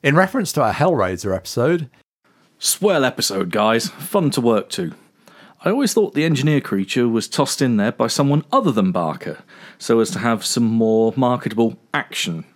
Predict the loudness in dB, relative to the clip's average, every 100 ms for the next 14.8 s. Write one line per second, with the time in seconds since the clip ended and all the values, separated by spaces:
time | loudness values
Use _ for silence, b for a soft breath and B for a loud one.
0 | _ -8 -4 -4 -6 -8 -12 -12 -16 _
1 | B B B B B -8 -2 2 2 2
2 | -2 -2 -2 -2 -2 0 0 0 -4 -6
3 | 0 0 0 0 -2 0 -2 -6 _ -10
4 | 0 0 0 0 2 0 -4 -12 -16 _
5 | B B B B B 0 2 4 4 4
6 | 4 2 -2 -2 2 4 2 0 _ -6
7 | 0 0 0 -6 -8 -10 -2 0 2 0
8 | -2 -8 _ _ _ B B B -8 -4
9 | -2 0 0 0 -4 -4 -2 -2 0 0
10 | 2 0 -2 -8 -12 _ _ _ B B
11 | B B 0 2 2 2 2 2 2 2
12 | 0 0 -2 -2 -4 0 0 2 0 0
13 | 0 2 0 0 -2 -4 -2 2 2 0
14 | -4 -2 2 2 0 0 0 -2